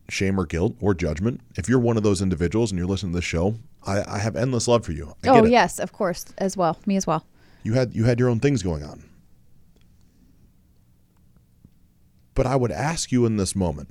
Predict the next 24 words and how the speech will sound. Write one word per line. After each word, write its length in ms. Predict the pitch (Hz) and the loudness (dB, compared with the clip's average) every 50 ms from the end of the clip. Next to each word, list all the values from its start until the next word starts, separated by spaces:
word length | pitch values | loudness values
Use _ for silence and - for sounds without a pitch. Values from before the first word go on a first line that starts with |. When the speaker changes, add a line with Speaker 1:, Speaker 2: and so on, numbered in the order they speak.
| - - 87 | -18 -16 -12
Speaker 1:
right? 180 | 87 92 98 | -12 -12 -8
We 140 | 113 113 117 | -8 -8 -6
had 240 | 113 120 131 123 107 | -4 -4 -4 -4 -2
these 160 | 113 110 - | -4 -4 -4
conversations 680 | - 120 107 95 92 92 - 101 90 90 - 90 82 80 | -4 -4 -4 -2 -4 -4 -2 -2 -4 -2 -4 -6 -6 -6
in 120 | 82 80 | -6 -4
January. 500 | 73 82 80 73 76 78 73 76 85 - - - - - _ _ _ _ _ _ _ _ _ - | -4 -4 -4 -4 -6 -10 -12 -14 -14 -16 -20 -20 -20 -20 _ _ _ _ _ _ _ _ _ 0
Speaker 2:
Mm-hmm. 240 | - 185 151 180 214 262 - - _ _ | 0 2 4 4 2 2 0 -4 _ _
Speaker 1:
This 220 | - 95 113 - | -2 -2 -2 0
will 140 | - 104 - | -2 -2 -2
air 440 | - 98 107 101 90 90 92 92 - - _ - 78 | 0 2 2 2 2 0 -2 -4 -8 -14 _ -12 -4
basically 520 | - 95 101 107 - - 95 92 90 87 85 - | -2 0 0 0 0 0 0 0 0 0 -2 -6
the 140 | - - 78 | -8 -8 -6
end 220 | 62 95 95 92 90 | -4 -2 -2 0 -2
of 120 | 80 73 | -2 -2
March. 460 | 82 82 78 76 - - - - - - - _ - | -4 -4 -6 -6 -8 -14 -18 -18 -18 -20 -14 _ -4
Speaker 2:
Mm-hmm. 220 | 185 - 285 294 285 - - _ _ _ _ _ _ - - - - - - - - - - - - - - - - - - - _ - - - - - - - _ _ _ - - - _ _ _ _ _ _ _ | -2 0 0 -2 -2 -4 -6 _ _ _ _ _ _ -20 -20 -20 -20 -20 -20 -20 -20 -20 -20 -20 -20 -20 -20 -20 -20 -20 -20 -20 _ -20 -20 -20 -20 -20 -20 -20 _ _ _ -20 -20 -20 _ _ _ _ _ _ _
Speaker 1:
How 300 | - - - - 131 156 | -18 -12 -6 -4 -4 -4
different 420 | 165 120 117 123 123 - - 120 80 | -4 0 0 0 0 0 -2 -2 -2
is 180 | 87 98 90 | -2 -4 -2
your 180 | 95 101 101 101 | -2 0 0 0
life 380 | 95 90 85 80 85 82 - - | 0 0 0 0 0 -2 -4 -2
right 260 | 80 85 95 104 - | 0 2 2 2 2
now 380 | 78 78 73 69 71 90 - | -2 -6 -6 -4 -4 -6 -6